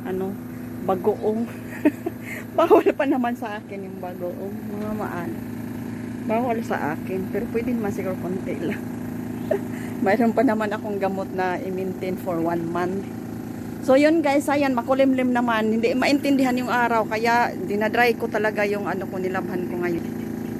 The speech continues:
So, yan, oh. Kulimlim. Ay, grabe ang pawis ko mamaya, mag, ano ako. Mag, magbihis na naman ako. Konting kilos ko talaga, pawis agad.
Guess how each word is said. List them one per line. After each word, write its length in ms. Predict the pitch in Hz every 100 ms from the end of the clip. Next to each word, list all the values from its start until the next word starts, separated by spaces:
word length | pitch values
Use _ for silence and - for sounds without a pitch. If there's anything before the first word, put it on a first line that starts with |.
| - 185
So, 80 |
yan, 320 | 185 185 185 170
oh. 160 | 175 - - - - -
Kulimlim. 640 | 214 240 269 269 269 247 - - - - - - - - - - - - - - -
Ay, 160 | 214
grabe 240 | 208 220 240
ang 80 | 240
pawis 320 | 240 240 247
ko 160 | 247
mamaya, 320 | 226 226 233 208
mag, 160 | 208 190 165
ano 160 | 202
ako. 240 | 196 185 135 - - - - - - -
Mag, 340 | 208 214 214
magbihis 920 | 196 185 208 196 196 180 - 202 262 285 240
na 80 |
naman 240 | 233 226 220
ako. 320 | 226 233 220
Konting 320 | 277 311 330
kilos 320 | 320 320 320
ko 80 | -
talaga, 400 | 254 277 277 277
pawis 480 | 254 233 247 269 247
agad. 320 | 220 240 254